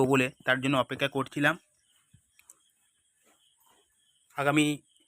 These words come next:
ফিফটিন আগস্ট আমাদের ওদিন সবার ছুটি আছে, যেহেতু আমাদের এখানে প্রতিটা, যারা অফিস স্টাফ থেকে শুরু করে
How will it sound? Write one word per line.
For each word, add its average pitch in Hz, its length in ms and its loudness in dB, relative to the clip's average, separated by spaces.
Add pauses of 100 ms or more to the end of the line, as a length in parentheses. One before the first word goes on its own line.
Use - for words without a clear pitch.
(2250)
ফিফটিন 170 300 2
আগস্ট 156 340 4 (2500)
আমাদের 139 380 2 (840)
ওদিন 143 280 0 (680)
সবার 147 260 6 (120)
ছুটি 151 240 -2 (100)
আছে, 143 160 -2 (220)
যেহেতু 143 320 4
আমাদের 135 320 4
এখানে 139 240 2 (1120)
প্রতিটা, 151 320 4 (220)
যারা 143 160 6 (140)
অফিস 147 180 -2
স্টাফ - 280 0
থেকে 151 180 -2
শুরু 147 200 -2
করে 139 200 2